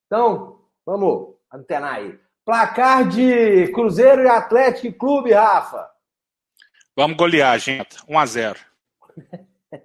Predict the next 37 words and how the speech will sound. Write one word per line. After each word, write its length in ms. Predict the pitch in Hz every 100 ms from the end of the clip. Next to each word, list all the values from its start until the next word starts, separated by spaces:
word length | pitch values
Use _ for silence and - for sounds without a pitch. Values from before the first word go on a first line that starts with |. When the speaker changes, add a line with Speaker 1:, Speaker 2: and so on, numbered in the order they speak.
| _ _ _ _ _ _ _ _ 185 - - 170 - _ _ - - _ _ - _ _ _ _ _ _ _ _
Speaker 1:
Dois 360 | 139 254 262
a 160 | 233 214
um, 220 | 190 175
velho, 280 | 156 180 165
porque 200 | 175 196
é 40 |
o 60 | 220
seguinte, 220 | 214 190
nós 200 | 202 190
vamos 180 | 202 254
tomar 240 | 240 208
um 120 | 214 196
gol 140 | 190
do 60 | 175
Louco 200 | 180 180
Abreu, 380 | 123 143 139
é 60 | 160
uma 100 | 185
merda. 440 | 151 143 127 110 - _ _
Dois 240 | - 233 220
a 80 | 208
um 180 | 202 156
Cruzeiro, 440 | 165 127 131 120
velho. 340 | - 117 87 -
É, 160 | 240 294
não 140 | 302
tem 180 | 349 330
jeito, 240 | 311 294
velho. 180 | 220 196
Isso 140 | 190
aí 380 | 262 285 311 294
é 100 | 254
coisa 340 | - 262 269 269
que 120 | 247
parece 340 | 254 247 254
que, 320 | 269 262 170 - _ _ _ _
ó, 520 | 139 139 220 196 -